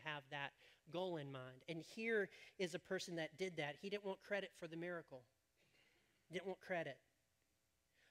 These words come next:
The other, the other thing about this is he says that there is no God in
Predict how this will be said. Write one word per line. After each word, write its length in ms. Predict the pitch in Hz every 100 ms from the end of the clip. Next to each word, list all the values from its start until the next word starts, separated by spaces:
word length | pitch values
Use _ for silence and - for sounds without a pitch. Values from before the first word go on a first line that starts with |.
| -
The 100 | 220 247
other, 280 | 277 254 -
the 120 | 208
other 160 | 254 277
thing 260 | - 214 190
about 300 | 165 170 170
this 240 | 185 -
is 120 | 180
he 200 | - 240
says 340 | - 226 208 185
that 140 | 185 -
there 180 | 196 202
is 180 | 185 160
no 260 | 190 202 220
God 260 | 196 185
in 100 | 185